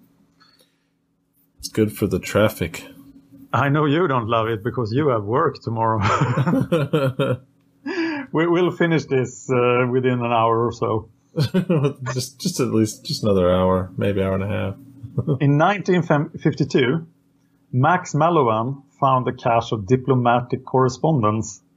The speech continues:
Speaker 2: in the ruins of Kala. That's a spoiler. Kala is the Assyrian capital. But, uh, this, this rich record was found in the chancery offices of the Northwest Palace in room Set ten four.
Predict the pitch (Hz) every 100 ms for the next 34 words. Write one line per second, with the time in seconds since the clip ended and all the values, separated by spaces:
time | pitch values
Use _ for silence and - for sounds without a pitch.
0 | _ 131 117 113 113 143 135 135 123 127
1 | 110 - 135 120 104 98 - _ _ _
2 | _ - 143 - 131 - 110 107 104 107
3 | 151 131 127 117 117 113 - 135 131 127
4 | 120 123 113 104 101 104 _ _ - _
5 | _ _ _ _ _ _ _ - 120 123
6 | - 123 120 120 123 - - 147 135 185
7 | 165 - - 151 170 - - - _ _
8 | _ - 127 185 202 - 170 196 143 110
9 | 117 - 143 131 127 120 - 147 160 151
10 | 156 170 147 180 - 123 127 127 139 139
11 | 135 135 - 123 131 156 156 135 113 120
12 | 120 117 - - _ - - 147 151 -
13 | - - 127 117 117 - - 143 196 208
14 | 202